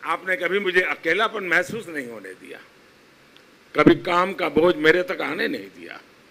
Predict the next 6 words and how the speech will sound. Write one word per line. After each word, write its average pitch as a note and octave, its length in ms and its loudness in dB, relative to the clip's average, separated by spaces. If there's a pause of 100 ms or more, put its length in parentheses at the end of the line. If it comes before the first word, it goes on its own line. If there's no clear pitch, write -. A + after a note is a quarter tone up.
(1600)
आप E3 300 4
लोगों E3 280 4
के D#3+ 180 0 (220)
विचार, D#3 440 2
आपके B2 300 -4
सुझाव D3 640 -2